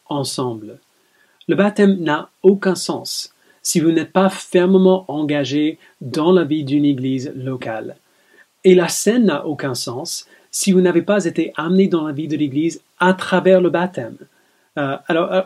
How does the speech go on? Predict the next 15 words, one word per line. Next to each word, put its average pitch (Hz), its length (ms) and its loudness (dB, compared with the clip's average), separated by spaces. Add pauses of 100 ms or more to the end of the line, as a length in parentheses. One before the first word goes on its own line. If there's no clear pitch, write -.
(100)
alors 143 200 -2
du 143 120 -4
coup, 147 120 -8
pu-, 214 220 -6
puisque 190 300 0
nous 165 280 4
n'avons 160 220 2
pas 143 180 -2
accès 139 280 -6
à 135 60 -2
un 131 40 -4
baptistère 131 500 -4
dans 127 120 -4
notre 127 260 -6
église, 147 460 -2